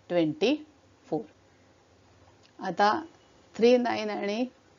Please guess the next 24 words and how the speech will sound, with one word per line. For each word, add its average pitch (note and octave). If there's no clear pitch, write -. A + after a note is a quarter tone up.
ट्वेंटी F#3
सेवन D#3
या F#3+
संख्यांचा G3+
लसावी F#3
प्रत्यक्ष F#3
अवयव F3+
न F#3
काढता F#3
किती F#3
असेल F3+
ते F#3+
रिकाम्या E3+
जागी F3
लिहा. D3+
तुम्हाला F#3+
सांगितलं F#3+
आधी F#3+
बघून F#3+
घ्यायचं, D#3
यातली E3
मोठी F#3+
संख्या F3+
आहे D#3+